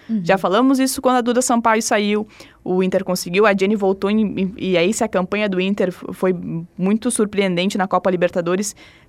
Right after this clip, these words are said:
Speaker 2: tem porque a, a, a Jenny fez uma dos melhores, das melhores temporadas, né, nesse ano de, de vinte e três com o Inter, especialmente na Copa Libertadores. E ela saiu e aí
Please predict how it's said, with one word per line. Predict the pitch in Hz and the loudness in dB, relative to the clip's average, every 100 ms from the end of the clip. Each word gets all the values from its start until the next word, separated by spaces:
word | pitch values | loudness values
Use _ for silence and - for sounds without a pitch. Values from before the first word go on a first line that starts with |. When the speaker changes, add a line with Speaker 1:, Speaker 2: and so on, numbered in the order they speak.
| - | -2
Speaker 2:
tem | 214 | 0
porque | 214 208 | 2 2
a, | 208 202 | 2 0
a, | - 185 180 - 190 | 0 2 4 2 0
a | |
Jenny | 190 202 | 2 0
fez | 214 202 | 0 0
uma | 202 214 | 2 0
dos | 220 196 208 | 0 0 0
melhores, | 196 190 226 220 202 | 2 4 2 0 -2
das | 175 185 | 0 0
melhores | 208 202 240 | 2 0 2
temporadas, | 240 233 226 196 220 214 208 - - - | 0 2 4 4 4 2 -2 -8 -16 -4
né, | 180 180 | 0 2
nesse | 180 180 - | 2 0 2
ano | 180 190 | 2 2
de, | 180 175 | 0 0
de | 165 180 | 0 0
vinte | 190 | 0
e | - | 0
três | 185 190 | -2 0
com | 196 | -2
o | 180 | 0
Inter, | 240 226 | 0 0
especialmente | - - 220 247 233 196 202 185 | -2 2 2 2 0 0 0 -2
na | |
Copa | 196 185 190 | 0 0 0
Libertadores. | 180 175 180 165 190 233 - - - - - _ - | 0 0 -2 -2 0 -2 -4 -12 -20 -20 -20 _ 0
E | 262 | 4
ela | 240 240 | 4 4
saiu | 262 269 247 269 | 2 0 0 0
e | 285 | 0
aí | 285 285 | 0 0